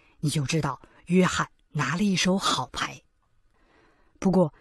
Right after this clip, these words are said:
英国占着法国那么多的土地，法国国王肯定不乐意，他想尽各种办法夺回土地。由于约翰的能力远远比不上他的父亲和哥哥，他刚当国王五年，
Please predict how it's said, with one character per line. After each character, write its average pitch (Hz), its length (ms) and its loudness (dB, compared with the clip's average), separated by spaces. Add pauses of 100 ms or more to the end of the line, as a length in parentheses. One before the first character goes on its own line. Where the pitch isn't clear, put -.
(300)
英 302 280 10
国 196 200 4
占 247 200 4
着 208 100 2
法 143 260 0
国 165 180 2
那 262 220 8
么 294 140 8
多 165 140 2
的 160 120 2
土 135 200 -6
地， 147 240 -4 (320)
法 175 300 -4
国 220 180 6
国 226 160 10
王 233 180 8
肯 147 380 2
定 277 200 10
不 139 140 0
乐 135 160 -2
意， 120 180 -12 (480)
他 - 140 0
想 127 220 -2
尽 151 200 -2
各 330 240 4
种 147 180 0
办 139 200 0
法 - 280 -10
夺 165 240 2
回 160 200 -4
土 143 180 -10
地。 123 220 -12 (840)
由 202 180 8
于 220 160 8
约 254 160 6
翰 220 180 4
的 196 80 6
能 175 200 4
力 208 200 2 (160)
远 196 300 6
远 240 200 8
比 160 140 0
不 147 100 0
上 160 180 2
他 170 180 2
的 147 100 -2
父 196 280 0
亲 147 180 -2
和 156 180 -2
哥 185 220 2
哥， 123 180 -6 (500)
他 285 200 0
刚 285 220 6
当 285 200 8
国 202 180 4
王 233 180 6
五 175 240 2
年， 135 340 -2